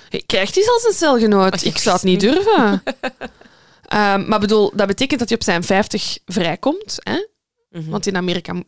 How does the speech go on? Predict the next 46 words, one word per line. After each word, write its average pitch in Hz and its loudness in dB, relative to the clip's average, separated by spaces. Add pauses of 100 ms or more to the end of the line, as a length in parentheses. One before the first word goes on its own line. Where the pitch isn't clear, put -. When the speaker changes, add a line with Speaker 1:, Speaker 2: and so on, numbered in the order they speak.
Speaker 1:
moet 180 -8
je - -8
je - -8
volledige 180 -2
straf - -6
uitzitten. 277 -2 (480)
Maar 196 -2
dan 190 0
heeft 196 2
hij 202 2
nog 180 2
wel 185 4
een 170 2
leven 240 2
voor 175 2
zich, 170 -4
hè? 294 -4 (840)
Speaker 2:
Ja, 151 -4 (200)
het - -18
is 202 -6
te 202 -4
hopen 180 -6
dat 175 0
hij 170 0
daar 156 -2 (180)
ook 160 -14
een 160 -10
behandeling 156 -8
voor, 165 -4
voor 165 -6
Speaker 1:
Ja. 202 2
Speaker 2:
krijgt, 147 -8
hè. 185 -6 (680)
Maar 170 -4
Speaker 1:
Dat 220 4
is 208 0
Speaker 2:
ja, 160 0
in 214 4
Speaker 1:
naïef 196 2 (340)
Speaker 2:
Amerika, 160 0
Speaker 1:
om 185 2
te 185 0
zeggen, 180 0
Speaker 2:
hè. 226 0
Speaker 1:
denk 180 -6
ik. - -10